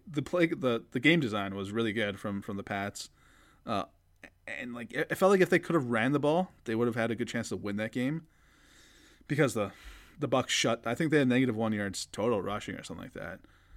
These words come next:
Um, but yeah, like, I, if you look at his throws in a vacuum, they're not impressive. And, uh, I really wanna see, like, like I said, ear-, ear-, like, you know, the first two weeks, it was all under ten yards.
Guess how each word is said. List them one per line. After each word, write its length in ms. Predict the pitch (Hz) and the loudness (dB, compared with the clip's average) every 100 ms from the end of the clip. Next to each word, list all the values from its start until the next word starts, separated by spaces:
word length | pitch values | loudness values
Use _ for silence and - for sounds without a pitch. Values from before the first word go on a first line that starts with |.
| - _ - | -20 _ -10
Um, 340 | 98 98 - _ _ _ _ _ _ _ _ _ _ _ _ - | -6 -6 -8 _ _ _ _ _ _ _ _ _ _ _ _ 0
but 100 | 143 | 2
yeah, 120 | 123 | 4
like, 180 | 117 113 | 2 0
I, 120 | 117 - | -4 -4
if 360 | 120 131 139 | -6 -6 0
you 120 | 160 | 2
look 200 | 156 160 | 4 4
at 100 | 160 | 4
his 160 | 143 143 | 2 -4
throws 380 | 143 131 131 127 | 0 2 2 0
in 100 | 120 | -2
a 60 | |
vacuum, 520 | 107 110 113 110 98 98 | -2 -2 -2 -4 -6 -6
they're 140 | 101 | -4
not 280 | 104 101 92 _ | -4 -4 -8 _
impressive. 640 | 107 - 127 - 80 - - - | -10 -4 -4 -6 -12 -14 -20 -14
And, 260 | 92 92 | -10 -8
uh, 180 | 92 87 - _ _ _ _ _ _ _ _ _ _ _ - | -8 -10 -14 _ _ _ _ _ _ _ _ _ _ _ -4
I 180 | 107 147 | 2 4
really 280 | 143 151 | 6 6
wanna 240 | 139 131 135 | 6 4 2
see, 280 | - 123 120 | 0 0 2
like, 240 | 139 - - | 2 0 -8
like 140 | 156 160 | -2 2
I 40 | |
said, 200 | 180 190 | 6 6
ear-, 140 | 180 185 | 6 4
ear-, 120 | 180 | 0
like, 160 | 175 165 | 0 0
you 100 | 185 | 2
know, 60 | 151 | 2
the 80 | |
first 180 | 156 180 | 4 2
two 80 | 202 | 4
weeks, 180 | 151 - | 4 4
it 80 | 160 | 4
was 200 | 147 - | 4 4
all 460 | 143 147 117 113 - | 4 6 4 0 0
under 240 | 139 131 120 | 2 2 0
ten 160 | 120 | 0
yards. 420 | 117 113 71 - | 2 0 -2 -10